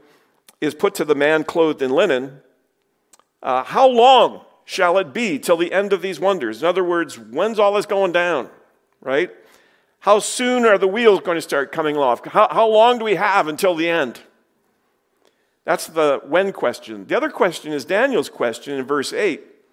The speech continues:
He asks, "O my Lord, what shall be the outcome of these things?" Daniel's asking kind of the what question. What's going to happen? How bad's it going to get?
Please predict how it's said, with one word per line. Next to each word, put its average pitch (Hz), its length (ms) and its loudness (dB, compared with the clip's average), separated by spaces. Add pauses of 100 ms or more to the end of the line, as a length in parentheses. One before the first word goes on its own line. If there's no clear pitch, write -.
(180)
He 226 200 0
asks, 165 480 -2
"O 170 140 2
my 220 200 2
Lord, 190 460 2 (220)
what 196 260 0
shall 180 220 0
be 160 140 -2
the 190 180 -4
outcome 226 580 -2
of 123 140 -2
these 117 280 -10
things?" - 440 -14 (840)
Daniel's 185 520 0
asking 160 480 -4
kind 175 200 -4
of 143 80 -2
the 147 80 2
what 226 280 -2
question. 117 460 -6
What's 151 200 0
going 214 220 -4
to 202 80 0
happen? 226 420 -4
How 175 180 -2
bad's 190 340 0
it 196 100 -12
going 190 160 -4
to 175 120 -4
get? - 440 -2